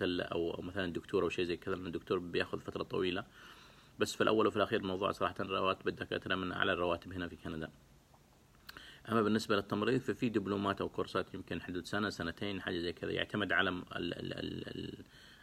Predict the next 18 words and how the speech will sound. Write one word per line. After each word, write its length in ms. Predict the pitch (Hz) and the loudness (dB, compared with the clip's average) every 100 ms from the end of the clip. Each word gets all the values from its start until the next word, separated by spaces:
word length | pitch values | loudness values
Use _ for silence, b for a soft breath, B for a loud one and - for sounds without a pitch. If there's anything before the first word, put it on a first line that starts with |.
| - | -4
الجامعة 400 | 92 98 95 92 | 4 6 6 4
والمنظمة 400 | 92 92 90 90 | 4 0 0 0
اللي 240 | 85 87 85 | 0 2 2
بتقدم 280 | 82 85 | 2 -2
أو 160 | 82 87 | -2 -6
الكلية 420 | 87 - 87 87 | -8 -4 0 2
اللي 220 | 80 90 | 2 0
بتقدم 200 | 85 92 | -2 -2
هذا 240 | 87 85 82 | -4 -4 -4
ال-، 340 | 80 - - - - - - - - - | -4 -6 -10 -14 -20 -20 -20 -20 -20 -4
ال-، 460 | 87 82 82 80 - - - B B B B | 0 2 0 -2 -6 -10 -20 B B B B
الدراسة. 440 | 92 101 90 - - | 0 4 4 2 -4
وفي 160 | - | 2
نفس 200 | 139 131 | 2 4
الوقت 260 | 107 156 165 | 4 2 2
تقدري 220 | 160 160 | 4 4
تعادلي 460 | 143 120 120 110 98 | 8 8 8 4 2
موضوع، 360 | 95 98 - | 0 -2 -4